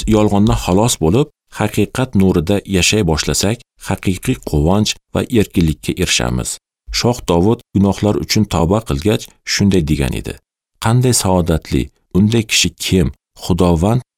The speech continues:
inobatga olmas aybin, ko'nglida esa biror makr yo'q." Zabur kitobi o'ttiz birinchi bobi ikkinchi oyati. Shayton bizni har turli usullar bilan aldashga harakat qiladi.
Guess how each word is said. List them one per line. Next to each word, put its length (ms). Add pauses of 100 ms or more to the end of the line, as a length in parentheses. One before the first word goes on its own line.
inobatga 760
olmas 460
aybin, 360 (240)
ko'nglida 480
esa 320 (200)
biror 360
makr 400
yo'q." 240 (240)
Zabur 400
kitobi 400
o'ttiz 400
birinchi 480
bobi 400 (340)
ikkinchi 520
oyati. 480 (480)
Shayton 480 (220)
bizni 300
har 280
turli 400
usullar 500
bilan 300
aldashga 520
harakat 460
qiladi. 340